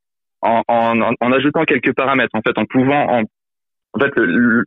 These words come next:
finalement, l'artiste qui a fait le générateur te permet de, d'ajuster quelques paramètres. Donc, c'est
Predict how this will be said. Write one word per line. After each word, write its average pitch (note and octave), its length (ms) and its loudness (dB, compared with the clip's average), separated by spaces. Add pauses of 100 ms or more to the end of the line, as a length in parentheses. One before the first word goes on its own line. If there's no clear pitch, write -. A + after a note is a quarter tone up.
finalement, A#2 260 0
l'artiste C3+ 440 -2
qui A#2 100 2
a G#2 180 2
fait C3+ 60 2
le A2+ 180 2
générateur A2 480 0
te A2 140 -4
permet C#3 340 2
de, G#2+ 300 0 (960)
d'ajuster B2 480 2
quelques C3 300 -2
paramètres. C3 340 0
Donc, A#2+ 140 2 (100)
c'est G2+ 360 2